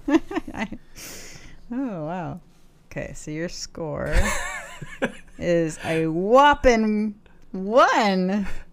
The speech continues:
Speaker 1: And we'll get into what that means, but let's go to
Speaker 2: Can we
Speaker 1: the
Speaker 2: just
Speaker 1: do you wanna hear, see your score for that, or what that means
Speaker 2: Might as well
Speaker 1: first? Okay.
Speaker 2: before, I don't wanna lose our
Speaker 1: Okay.
Speaker 2: audience.
Speaker 1: Huh. Okay, so Ben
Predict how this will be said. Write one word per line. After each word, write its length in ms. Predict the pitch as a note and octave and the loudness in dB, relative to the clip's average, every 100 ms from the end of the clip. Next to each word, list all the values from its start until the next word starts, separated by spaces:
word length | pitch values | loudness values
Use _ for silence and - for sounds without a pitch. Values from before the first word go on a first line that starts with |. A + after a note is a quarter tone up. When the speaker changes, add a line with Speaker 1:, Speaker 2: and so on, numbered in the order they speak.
| - - - | -20 -12 -2
Speaker 1:
And 240 | F#3 F#3 | 0 4
we'll 460 | G3 G3 F#3+ F#3 - | 4 6 4 2 0
get 160 | F#3 D3+ | -2 -2
into 240 | D#3+ E3+ | -2 -4
what 200 | D3+ D3+ | -4 -4
that 180 | D3 C#3+ | -6 -6
means, 380 | D3+ C#3 D3+ - | -6 -8 -10 -10
but 200 | D3 C#3+ - - - - - | -10 -10 -12 -20 -20 -14 -6
let's 160 | E3+ | -4
go 200 | - F3+ | 2 2
to 720 | F3 - D#3+ D3+ C#3+ C#3 C3+ C#3 - - - - _ _ _ - - | 2 0 -2 -2 -2 -2 -4 -6 -16 -20 -20 -20 _ _ _ -20 -10
Speaker 2:
Can 140 | D3+ | -4
we 60 | D3 | -4
Speaker 1:
the 40 | G#2 | -4
Speaker 2:
just 180 | - _ _ - | -8 _ _ -8
Speaker 1:
do 60 | E3 | -2
you 80 | |
wanna 220 | D#3+ D#3 D3+ | 0 2 0
hear, 300 | - D#3+ - | -4 -6 -6
see 360 | - - D#3+ D3+ | -14 -10 -6 -4
your 140 | C#3+ | -6
score 520 | - D3+ D3 D3 - - | -6 -4 0 0 -2 -8
for 200 | - D3+ | -4 0
that, 240 | C#3 C#3 - | 0 -2 -4
or 80 | D#3+ | -2
what 120 | D#3+ | 2
that 160 | C#3+ D3 | 2 2
means 240 | C#3+ C#3 | -2 -2
Speaker 2:
Might 160 | C#3 G#2+ | -4 -4
as 100 | E2+ | -4
well 80 | E2 | 0
Speaker 1:
first? 300 | D3 D3 - | 0 -2 -6
Okay. 100 | D3+ | -6
Speaker 2:
before, 400 | F#3 E2 D#2+ E2+ - - - F#2+ | -6 -6 -8 -10 -14 -18 -14 -10
I 80 | |
don't 100 | G2 | -8
wanna 200 | F2+ D#2+ | -8 -8
lose 240 | D#2+ E2 D#2+ | -8 -8 -6
our 80 | - | -4
Speaker 1:
Okay. 100 | D2+ | -4
Speaker 2:
audience. 440 | C#2 C#2 - - - - | -4 -8 -12 -20 -20 -6
Speaker 1:
Huh. 160 | - D3 - - - - | -2 -2 -4 -18 -20 -6
Okay, 280 | - G3+ E3 | 0 2 2
so 200 | - E3+ | 0 -4
Ben 680 | D#3+ - B3 C4+ F#3 A3 D4+ | -4 2 6 6 6 8 6